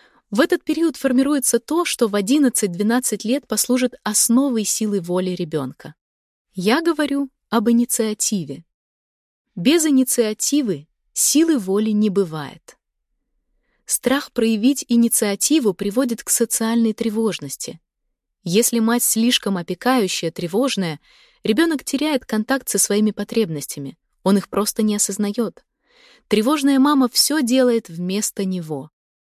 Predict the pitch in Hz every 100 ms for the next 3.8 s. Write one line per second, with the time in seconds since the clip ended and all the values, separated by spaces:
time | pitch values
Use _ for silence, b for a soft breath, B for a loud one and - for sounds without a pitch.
0 | _ _ _ _ _ - 175 269 - -
1 | 269 247 240 302 - 202 226 233 220 175
2 | 180 190 190 202 285 262 - 170 160 -
3 | 156 - 147 165 233 208 180